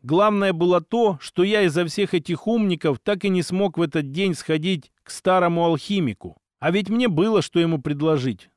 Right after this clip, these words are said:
но явно уже не сегодня. Я с этим допросом практически до ночи просидел в магистрате.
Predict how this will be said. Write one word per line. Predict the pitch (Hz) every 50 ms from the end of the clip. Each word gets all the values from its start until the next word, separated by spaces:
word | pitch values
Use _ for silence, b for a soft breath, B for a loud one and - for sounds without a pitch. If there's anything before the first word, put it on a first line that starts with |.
| _
но | - 143 180
явно | 180 165 185 214 220 214 202 190 180 - - _
уже | - 143 127 160 175
не | 160 156 135
сегодня. | - - 151 135 123 113 104 85 82 78 78 - _ _ _ _ -
Я | 117 160 208 196
с | - -
этим | 185 165 - 170 143
допросом | 127 139 165 147 - 185 214 220 190 - 185 160 131 - _ _ _ _ _
практически | - 180 202 175 - - 220 190 - 196 165 - - 180
до | 156 139 180 185
ночи | 180 190 208 196 156 - - 160 123 - _ _ -
просидел | 160 175 147 - 170 156 151 185 185 165
в | 151
магистрате. | 151 156 147 160 160 143 - - 165 147 113 87 - - -